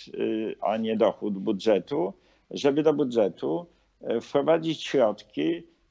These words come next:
m, tak szacują analitycy, gdzieś na poziomie dwudziestu siedmiu miliardów, ze szkodą, jeszcze raz podkreślam, dla polskiej gospodarki. Orlen,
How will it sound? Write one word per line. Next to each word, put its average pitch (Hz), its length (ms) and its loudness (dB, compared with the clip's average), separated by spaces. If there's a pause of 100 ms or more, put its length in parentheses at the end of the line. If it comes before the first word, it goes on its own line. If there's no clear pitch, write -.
m, 120 320 -4
tak 135 200 2
szacują 131 680 0
analitycy, 117 880 -2
gdzieś 131 320 -4
na 147 100 -2
poziomie 147 420 -2
dwudziestu 147 460 -2
siedmiu 165 400 -2
miliardów, 147 680 -2
ze 147 140 4
szkodą, 143 600 0 (260)
jeszcze 147 280 0
raz 156 200 0
podkreślam, 139 600 -2
dla 123 120 4
polskiej 131 440 -4
gospodarki. 104 920 -2 (380)
Orlen, 156 680 2